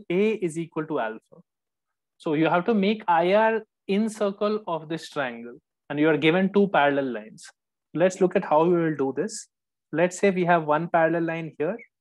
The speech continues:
one parallel line here. This is, let's say, X line, and this is the Y line. And the distance between them is H. Distance between them is H.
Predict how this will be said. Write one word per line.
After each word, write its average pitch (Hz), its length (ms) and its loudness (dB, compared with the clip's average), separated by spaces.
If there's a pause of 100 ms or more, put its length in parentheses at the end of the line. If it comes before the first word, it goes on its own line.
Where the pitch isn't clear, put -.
(100)
one 139 240 -6
parallel 143 320 4
line 139 360 -2
here. 151 200 -8 (640)
This 156 260 2
is, 180 220 2
let's 160 240 -2
say, 170 140 -2 (100)
X - 240 -6
line, 180 340 -2
and 143 140 -10
this 143 180 -4
is 156 80 -4
the 143 120 0
Y 135 260 4
line. 123 260 -6 (560)
And 147 100 -6
the 147 80 -2
distance 202 560 0
between 165 520 -2
them 127 300 -4 (160)
is 139 280 -2
H. - 480 -6 (1200)
Distance 165 400 -4
between 156 320 -2
them 156 160 -4
is 151 160 -4
H. - 320 -6